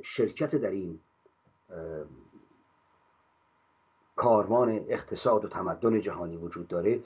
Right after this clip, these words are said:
همچنان بر طبل درگیری ماجراجویانه با همه دنیا می‌کوبند، هم با اسرائیل، هم با عربستان، هم با آمریکا، هم با هر کشور دیگری در خواهند افتاد.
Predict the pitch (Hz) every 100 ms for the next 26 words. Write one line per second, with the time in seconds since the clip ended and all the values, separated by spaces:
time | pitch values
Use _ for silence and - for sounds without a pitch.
0 | - - - 170 156 - 156 160 147 110
1 | - - 110 98 98 87 _ _ _ _
2 | _ _ _ _ _ _ _ _ _ _
3 | _ _ _ 107 107 95 98 107 107 101
4 | 92 101 87 85 87 85 101 90 85 101
5 | 117 117 101 82 85 87 - - - -
6 | _ _ _ _ _ _ - 190 156 120
7 | - - 110 95 95 95 165 135 104 95
8 | 82 85 - 87 87 - - 151 170 -
9 | 104 92 87 - 98 170 160 147 143 -
10 | 127 - 156 131 113 101 87 - _ _
11 | _ 104 120 - 76 73 73 - -